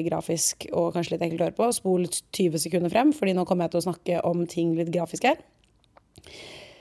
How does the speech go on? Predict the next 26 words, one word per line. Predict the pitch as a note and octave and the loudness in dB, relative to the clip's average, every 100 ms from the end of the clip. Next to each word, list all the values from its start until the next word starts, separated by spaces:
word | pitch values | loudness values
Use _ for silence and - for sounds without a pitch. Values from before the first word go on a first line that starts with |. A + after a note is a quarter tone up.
| - - | -20 0
Så | C#4+ | 6
det | B3 A3+ | 8 8
man | A#3 | 8
gjør | C4 | 8
er | B3 | 8
at | G#3+ A3+ | 8 6
man | A3+ | 6
basically | G#3 F3+ F3+ F#3 G3 | 6 4 2 0 2
snitter | G#3 - F#3 | 0 2 2
opp | F#3+ | 4
hele | F3+ | 4
muskelen, | F3 - A3+ A#3 - | 4 0 -2 0 4
alt | F3+ F3 | 4 4
bak. | F#3 G#3+ B3 - | 2 2 2 -2
Dette | G#3 G#3 - F#3 F3+ F3+ - | 0 0 2 4 6 6 6
inkluderer | F3+ F#3+ F3+ E3+ F3 - | 2 2 2 4 2 0
også, | - - - F3 F3 F3 F3 - - - - | -4 -2 2 4 6 6 4 -6 -20 -6 2
eh, | F3 | 4
nerver, | F3+ G3 F3 E3 A#3+ G#4 - - - | 6 6 4 4 6 4 0 -10 2
eh, | G3+ G3+ - | 4 6 4
og | - G3 G3 | 6 6 6
også | E3 - F#3 | 2 2 4
senen | F3+ A3 F#3 E3 F3 - | 4 4 4 2 0 0
ut | E3+ E3 - | -2 -2 0
til | E3+ E3 | 0 0
brystet. | E3+ - - F2 | 0 -2 0 0